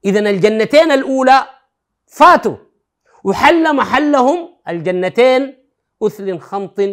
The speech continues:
وأثل وشيء من سدر قليل، حلت محل الجنان السابقة. هذا مفهوم البدل في القرآن الكريم. إذن هو يبطل مسألة أن القرآن، أن هذه الآية كانت تحمل حكما شرعيا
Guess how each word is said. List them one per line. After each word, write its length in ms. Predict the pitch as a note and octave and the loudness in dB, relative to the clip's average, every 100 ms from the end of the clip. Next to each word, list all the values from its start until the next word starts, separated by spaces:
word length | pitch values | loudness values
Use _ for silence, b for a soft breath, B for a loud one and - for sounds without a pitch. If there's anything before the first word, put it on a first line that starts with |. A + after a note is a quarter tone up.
| G3 _ _ - | -8 _ _ -12
وأثل 440 | E3+ F#3+ F#3+ F3 | -8 -8 -10 -10
وشيء 400 | E3+ - F#3 D#3 | -10 -10 -12 -10
من 160 | E3 D3 | -12 -12
سدر 320 | - C#3+ C3+ | -14 -16 -16
قليل، 360 | - A#2 G#2+ - _ _ _ | -16 -18 -18 -20 _ _ _
حلت 460 | - C4+ D4 D4 - | -4 -2 0 -2 -6
محل 520 | G3+ F#3+ F#3+ F3+ F3+ _ _ - | -10 -8 -8 -8 -12 _ _ -8
الجنان 440 | F3 D#3+ A3 A#3 | -6 -2 -2 -2
السابقة. 580 | G3+ - F3 C#3 - G2+ _ _ _ _ | -4 -8 -10 -10 -16 -20 _ _ _ _
هذا 320 | C#4 F4+ F#4+ | 2 4 4
مفهوم 360 | E4 A#3+ C4+ B3+ | 2 0 -2 -2
البدل 300 | B3+ C4 B3 | 0 -2 -2
في 80 | A#3 | -6
القرآن 380 | G#3+ G#3+ A3 | -10 -6 -4
الكريم. 500 | G3+ - F3+ F3 D#3 _ b b - | -4 -8 -8 -8 -12 _ b b -4
إذن 240 | D4+ D#4+ | 0 2
هو 200 | C4+ D4+ | 2 4
يبطل 840 | C#4 D4 B3+ C4+ C#4 D#4 D#4+ D#4 _ _ _ _ _ _ | 6 6 4 0 0 2 0 -4 _ _ _ _ _ _
مسألة 520 | G#3 G#3+ - G#3 G3+ - C#4+ | -6 -6 -4 -2 -2 -2 -4
أن 240 | E4 C#4+ | 0 0
القرآن، 600 | A3+ - G#3 G#3 C4 B3+ F#3+ A3+ | 0 -2 -6 -2 0 0 0 -2
أن 160 | B3+ | 0
هذه 380 | A3 B3 A3+ G#3+ | 4 4 2 -2
الآية 300 | G#3 A#3+ A#3 | 0 0 0
كانت 460 | A3+ B3 A#3 - - | 0 0 0 -2 -4
تحمل 340 | F#3+ G#3 F#3 | -4 -4 -4
حكما 520 | - - F#3+ A#3+ C#4 - _ b b b | -4 -4 -2 -2 -2 -12 _ b b b
شرعيا 800 | - F#3 E3+ A#3 A#3 C4+ C#4+ | -2 -2 0 2 4 2 0